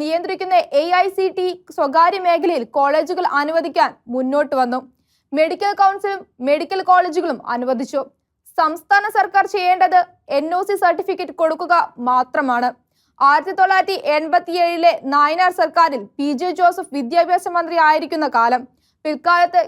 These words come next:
കേന്ദ്രമന്ത്രിയായ കെ ജെ അൽഫോൻസ് ആയിരുന്നു ഉന്നത വിദ്യാഭ്യാസ വകുപ്പ് സെക്രട്ടറി.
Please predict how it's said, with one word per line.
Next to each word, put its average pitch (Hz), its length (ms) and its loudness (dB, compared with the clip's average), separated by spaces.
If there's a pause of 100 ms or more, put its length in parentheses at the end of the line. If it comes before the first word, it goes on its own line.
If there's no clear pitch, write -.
(140)
കേന്ദ്രമന്ത്രിയായ 359 840 2 (220)
കെ 311 240 0
ജെ 359 200 0
അൽഫോൻസ് 349 500 -2
ആയിരുന്നു 320 400 2
ഉന്നത 294 360 -2
വിദ്യാഭ്യാസ 320 580 -2
വകുപ്പ് 294 320 -4
സെക്രട്ടറി. 254 520 -6